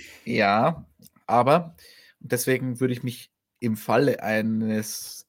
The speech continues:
Ungleichgewichts bei den Motoren sehr stark für eine Nachhomologation einsetzen,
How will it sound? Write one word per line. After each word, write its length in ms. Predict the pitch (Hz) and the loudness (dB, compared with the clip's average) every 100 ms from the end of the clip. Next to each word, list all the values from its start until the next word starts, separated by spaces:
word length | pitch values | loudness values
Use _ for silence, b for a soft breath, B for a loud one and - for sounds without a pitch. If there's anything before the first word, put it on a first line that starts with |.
| - | 0
Ungleichgewichts 880 | 175 190 117 92 - 110 104 - - | 2 2 2 -2 -2 -6 -6 -8 -4
bei 120 | 104 | -2
den 120 | 107 | -2
Motoren 500 | 107 104 - 104 120 | -4 -6 -4 0 0
sehr 240 | 113 120 131 | 2 0 0
stark 300 | - 110 - | -4 -6 -6
für 140 | 95 | -8
eine 160 | 104 104 | -4 -2
Nachhomologation 1080 | 107 117 - 110 104 101 101 - - 104 104 | 0 -2 -2 -6 -4 -2 -4 -6 -8 -8 -4
einsetzen, 680 | 104 110 120 - 160 190 | -4 -2 -2 -2 -6 -6